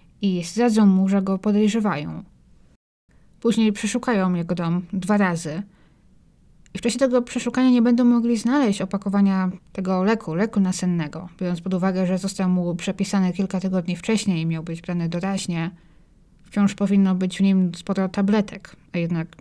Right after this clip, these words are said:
nie mogli go znaleźć, podejrzewając, że może Craig go wyrzucił z jakiegoś powodu.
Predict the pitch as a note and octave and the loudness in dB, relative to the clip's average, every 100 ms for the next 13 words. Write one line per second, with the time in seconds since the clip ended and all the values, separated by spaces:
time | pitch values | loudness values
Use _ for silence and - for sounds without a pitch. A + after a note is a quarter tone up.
0 | - F#3+ G3 G3+ F#3+ G3 G3+ G3+ G#3+ D#3 | -4 2 6 6 6 4 2 2 2 2
1 | D#3 - E3+ F3 F3+ E3 E3 F3 F3+ E3+ | -4 -8 -6 -4 -2 -2 -2 -2 -2 -4
2 | F3 - E3+ E3+ E3+ E3+ F3+ F#3+ A3+ B3 | -4 -6 -8 -6 -6 -6 -2 2 4 4
3 | A#3 - D#3+ D#3+ - _ _ - _ - | 2 -4 -10 -12 -18 _ _ -20 _ -8
4 | E3 E3 E3 E3+ - F3 E3 D#3 F#3+ | -6 -6 -6 -6 -6 -4 -4 -6 -12